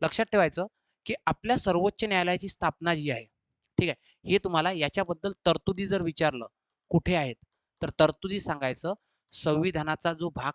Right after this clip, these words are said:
पाच आहे, ठीक आहे, भाग पाच मध्ये तुम्हाला एकशे चोवीस ते एकशे सत्तेचाळीस हे जे आर्टिकल आहे, या दरम्यान तुम्हाला तरतुदी दिसतात.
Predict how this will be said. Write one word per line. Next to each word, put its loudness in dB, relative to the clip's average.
पाच 0
आहे, -12
ठीक 0
आहे, -8
भाग -2
पाच 2
मध्ये -4
तुम्हाला 2
एकशे 0
चोवीस 2
ते 0
एकशे -4
सत्तेचाळीस -2
हे 2
जे 0
आर्टिकल -2
आहे, -6
या 2
दरम्यान -2
तुम्हाला -2
तरतुदी -10
दिसतात. -20